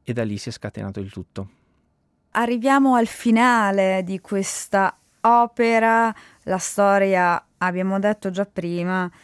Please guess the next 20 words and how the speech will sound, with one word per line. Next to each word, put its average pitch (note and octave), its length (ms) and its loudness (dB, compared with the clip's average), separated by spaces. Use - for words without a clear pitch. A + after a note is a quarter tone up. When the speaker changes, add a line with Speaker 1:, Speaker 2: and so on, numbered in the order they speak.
Speaker 2:
non G3+ 260 0
ha G3 120 2
un G3 100 0
finale F#3 720 -2
unico, A3 680 2
vengono F3+ 540 -2
proposte F#3 920 -2
più A#3+ 200 0
versioni F#3+ 1040 -2
dai, F3+ 420 0
eh, F3 300 -2
bambini, G3 880 0
eh, - 380 -6
resta G#3 340 -4
un F#3 200 -4
po' B3+ 120 0
aperto F#3 880 0
il F3+ 140 -2
messaggio F3+ 640 -4
finale, A#3+ 760 2